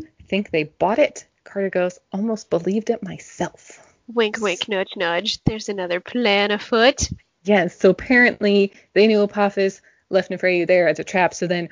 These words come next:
Speaker 1: we laid a trap for Apophis to make Apophis think we were leaving the Nox there all by themselves. So, because at this point, I think they're working with the assumption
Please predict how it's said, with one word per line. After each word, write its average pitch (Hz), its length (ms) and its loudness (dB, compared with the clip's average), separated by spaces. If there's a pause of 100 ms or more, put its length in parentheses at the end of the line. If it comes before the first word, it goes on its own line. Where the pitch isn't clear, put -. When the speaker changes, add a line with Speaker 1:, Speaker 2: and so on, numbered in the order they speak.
(160)
Speaker 1:
we 190 160 6
laid 180 240 4
a 156 40 -4
trap 165 500 -2 (100)
for 147 160 -6
Apophis 180 840 -2 (120)
to - 80 -10
make 170 160 -2
Apophis 165 340 -10
think 180 260 -4
we 170 120 2
were 160 180 -2
leaving 175 840 2 (220)
the 170 80 -6
Nox 160 320 -2
there 165 160 4
all 165 160 8
by 160 160 2
themselves. - 1160 -4 (320)
So, 165 600 0
because 165 600 0 (480)
at 160 160 -8 (220)
this 208 240 6
point, 170 640 -4 (460)
I - 80 -6
think 175 260 -4
they're 175 140 4
working 175 300 2
with 170 140 -2
the 165 80 -2
assumption 156 640 -6